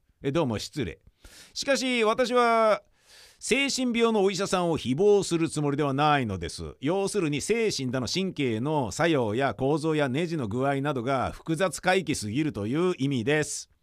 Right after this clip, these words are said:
私が一つ気に食わないのは、近頃潜在意識ということで人間の心をむやみやたらに割り切りすぎるということです。人間の心を潜在意識に還元すればいかにも単純なものですね。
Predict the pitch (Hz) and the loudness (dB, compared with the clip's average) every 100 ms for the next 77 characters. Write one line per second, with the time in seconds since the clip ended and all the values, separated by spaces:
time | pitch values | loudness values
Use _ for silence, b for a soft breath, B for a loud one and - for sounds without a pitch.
0 | _ _ _ b b b b b - 196 | _ _ _ b b b b b -4 0
1 | 269 254 269 - 277 240 220 233 208 240 | 0 0 -2 -2 -4 -2 -2 -2 0 2
2 | 240 214 196 180 170 165 160 - - 196 | 2 2 0 0 2 2 0 -4 -2 0
3 | 160 147 127 151 190 180 196 185 190 190 | 2 -2 -2 -4 -4 -2 -2 0 -4 -2
4 | 156 151 147 151 151 139 135 190 196 196 | -2 -2 -2 -2 -2 -2 -2 -2 -2 -4
5 | 170 170 196 196 180 151 170 180 147 143 | -4 -2 0 2 2 0 -2 -2 -2 0
6 | 165 165 160 131 165 165 165 175 175 143 | 0 0 0 0 -2 -2 -4 -4 -4 -2
7 | 135 135 135 135 117 - - B B B | -2 -2 -2 -4 -6 -8 -14 B B B
8 | 156 247 269 262 226 247 262 233 208 233 | -2 0 0 -2 -4 -2 2 2 0 2
9 | 240 247 240 214 185 180 196 202 196 202 | 2 2 -2 -4 -2 -2 -4 -4 -2 0
10 | 180 165 208 202 165 156 175 165 170 160 | 2 2 0 -2 -2 -2 -2 -2 -2 -2
11 | 160 151 117 269 107 | -2 -4 -6 -6 -8